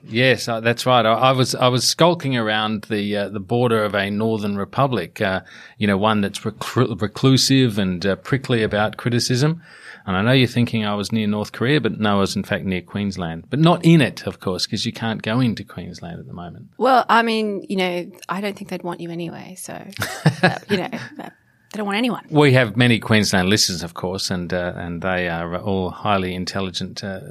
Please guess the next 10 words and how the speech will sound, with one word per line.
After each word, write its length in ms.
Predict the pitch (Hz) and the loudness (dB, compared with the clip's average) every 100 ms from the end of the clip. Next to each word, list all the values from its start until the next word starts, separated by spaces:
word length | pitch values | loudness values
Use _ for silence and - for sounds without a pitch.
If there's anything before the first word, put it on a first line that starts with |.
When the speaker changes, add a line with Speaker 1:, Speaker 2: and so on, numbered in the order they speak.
| 104 | -6
Speaker 1:
valued 340 | 98 98 95 | -6 -6 -4
people, 400 | - 147 131 101 - | 0 2 2 0 2
as 160 | 123 | 4
indeed 280 | 123 110 120 | 4 2 0
are 100 | 104 | 0
all 200 | 131 113 | 0 -2
listeners 440 | 98 92 - 95 85 | -2 -4 -2 -4 -6
to 300 | - 101 92 - _ - | -6 -6 -6 -12 _ -10
Democracy 420 | 104 98 - 104 | -6 -6 -6 -8
Sausage. 500 | - 127 131 98 - | -2 0 0 -2 -4